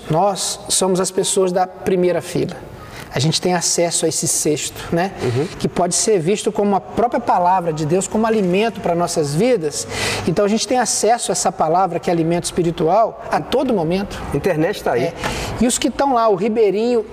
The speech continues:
Speaker 1: que são os últimos da fila, se nós não sairmos daqui pra levar o cesto até eles, eles serão famintos.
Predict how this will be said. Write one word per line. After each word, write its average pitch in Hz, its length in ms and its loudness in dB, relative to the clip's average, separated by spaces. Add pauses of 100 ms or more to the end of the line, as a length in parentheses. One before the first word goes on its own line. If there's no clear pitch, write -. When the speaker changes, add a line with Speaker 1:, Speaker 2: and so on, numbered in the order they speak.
Speaker 1:
que - 80 -2
são 240 200 2
os 170 140 2
últimos 233 380 0
da 180 100 0
fila, 214 300 0
se 214 200 0
nós 208 500 0
não 196 80 2
sairmos 226 420 0
daqui 196 400 0 (260)
pra 185 100 2
levar 185 280 4
o 226 80 0
cesto 220 520 0
até 180 240 0
eles, 247 520 0 (360)
eles 208 120 0
serão 240 200 2
famintos. 247 680 -2